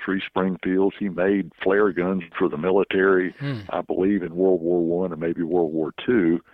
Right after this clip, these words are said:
Speaker 1: And he had a hand in designing some of the revolvers that this company sold, um, this pocket pistol company sold. So he had a hand in a lot of different areas.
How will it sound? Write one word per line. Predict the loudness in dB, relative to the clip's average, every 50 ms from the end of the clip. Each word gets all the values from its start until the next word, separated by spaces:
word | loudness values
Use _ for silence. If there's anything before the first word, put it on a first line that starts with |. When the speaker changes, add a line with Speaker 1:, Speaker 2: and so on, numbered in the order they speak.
| -20 -20 -20 -20 -20 -20 -20 _ _ -16 -8
Speaker 1:
And | -4 -2 0 0 0 0 -2 -6 -10 -6 -4
he | -2 -2 -2 -2 -6 -8 -6
had | -4 0 0 2 2
a | 2 0
hand | -2 -4 -4 -4 -2 -2 0 0 -2 -2 -4
in | -6 -6 -6
designing | -6 -8 -6 -4 -2 0 2 2 2 0 -2 -4 -4 -6 -8 -8 -6 -4
some | -2 0 0
of | 0 -2 -2
the | -2 -4 -4 -4 -6
revolvers | -6 -8 -4 0 2 2 4 4 2 0 0 -4 -4 -4 -2
that | -4 -4 -4 _ -6
this | -6 -6 -6 -6 -8 -4
company | -2 -2 -2 -4 -6 -8 -8 -10 -10 -10 -4 -2
sold, | 0 0 0 0 -2 -2 -4 -4 -6 -8 -10 -14 -20 -20 -20 -20 -20 -20 -20 -20 -20 _ -10
um, | -6 -4 -4 -4 -4 -6
this | -8 -10 -10 -12 -10 -6
pocket | -2 -2 -2 -2 -4 -8 -8
pistol | -8 -8 -6 -8 -8 -8 -8
company | -8 -8 -10 -12 -14 -12 -10 -6
sold. | -2 0 2 2 0 -2 -4
So | -6 -6
he | -4 -4 -4
had | -2 -2 -4 -4
a |
hand | -4 -4 -6 -4 -4 -6 -6 -6
in | -6
a | -4 -2
lot | -2 0 0 0 0 0 0
of | -2 -2
different | -4 -4 -4 -6 -12 -12 -6 -4
areas. | -2 0 0 2 2 0 0 -2 -2